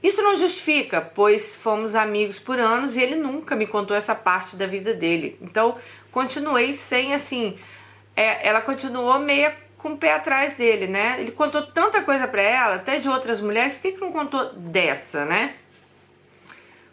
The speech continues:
Bom, com relação àquela moça, é... eu pensei, "Nossa, então ele também traiu ela com aquelas três outras namoradas que ele teve, né?"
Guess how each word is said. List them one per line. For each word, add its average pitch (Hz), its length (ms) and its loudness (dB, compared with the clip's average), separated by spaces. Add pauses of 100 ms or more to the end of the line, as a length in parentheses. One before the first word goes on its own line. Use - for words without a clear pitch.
(140)
Bom, 185 340 4 (480)
com - 120 -2
relação 247 440 2
àquela 285 300 2
moça, 202 960 0 (760)
é... 185 680 0 (1700)
eu 208 80 4
pensei, 240 400 0
"Nossa, 254 340 2
então 214 160 -4
ele 269 120 -2
também 277 340 -2
traiu 214 400 0
ela 214 180 2
com 226 120 -4
aquelas 247 360 -2
três 254 320 -2
outras 233 360 -2
namoradas 233 540 0
que - 100 -2
ele 240 100 -2
teve, 240 460 -2 (400)
né?" 180 300 -2